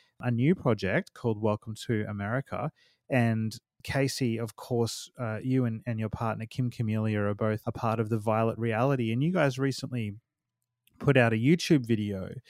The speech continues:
that's called Prince's Legacy Five Years After His Death.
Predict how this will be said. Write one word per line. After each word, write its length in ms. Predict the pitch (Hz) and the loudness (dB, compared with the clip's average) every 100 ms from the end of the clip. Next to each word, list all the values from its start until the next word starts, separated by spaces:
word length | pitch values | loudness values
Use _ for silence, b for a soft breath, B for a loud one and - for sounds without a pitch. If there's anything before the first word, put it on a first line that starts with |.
| B B B | B B B
that's 200 | 127 - | -8 -8
called 340 | - 127 113 - | -2 0 0 2
Prince's 420 | 151 135 120 113 | 0 2 -4 -2
Legacy 420 | 117 107 - 107 - | -2 -2 -6 -8 -6
Five 240 | 110 107 101 | -4 -4 -4
Years 240 | 104 101 | -6 -4
After 360 | 104 104 - 107 | -4 -6 -8 -8
His 160 | 104 | -8
Death. 300 | - 107 107 | -8 -8 -8